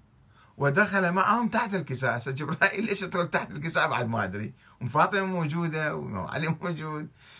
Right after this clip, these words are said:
شنو شغله في ز-، يعني يت-، يتغطى جو اللحاف؟ شنو هو؟ شوف شلون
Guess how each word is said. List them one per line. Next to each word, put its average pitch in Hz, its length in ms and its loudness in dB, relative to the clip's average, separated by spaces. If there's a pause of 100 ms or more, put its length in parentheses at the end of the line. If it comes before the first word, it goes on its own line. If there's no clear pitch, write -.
(160)
شنو 214 260 2
شغله 190 380 4
في 139 220 -4
ز-، - 460 -4 (200)
يعني 107 360 -6 (420)
يت-، 110 200 -2
يتغطى 147 520 2
جو 185 200 4
اللحاف؟ 185 460 4
شنو 180 240 0
هو؟ 113 340 -2 (420)
شوف 190 220 0
شلون 175 360 -4